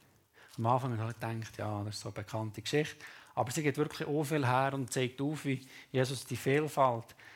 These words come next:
es ist mir wirklich gleich, von wo das wir kommen und was wir für einen Pass haben und was wir für eine Hautfarbe haben.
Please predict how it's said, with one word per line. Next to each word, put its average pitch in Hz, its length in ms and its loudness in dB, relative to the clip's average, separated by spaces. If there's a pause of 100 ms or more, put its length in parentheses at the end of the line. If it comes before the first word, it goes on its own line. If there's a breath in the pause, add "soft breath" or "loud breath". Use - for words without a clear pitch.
(120)
es 131 100 -2
ist - 20 0
mir 120 120 0
wirklich 143 400 0
gleich, 131 280 0 (680 loud breath)
von - 220 -4
wo 127 200 6
das 123 160 2
wir 117 80 -6
kommen 120 480 0
und 104 260 -8 (420)
was 110 340 -4
wir 123 60 -10
für 117 140 -8
einen 110 160 -4
Pass 117 440 -4
haben 110 260 -2
und 104 280 -10
was 101 100 -8
wir 110 80 -6
für 107 80 -10
eine 104 160 -6
Hautfarbe 110 520 -6
haben. 113 220 -8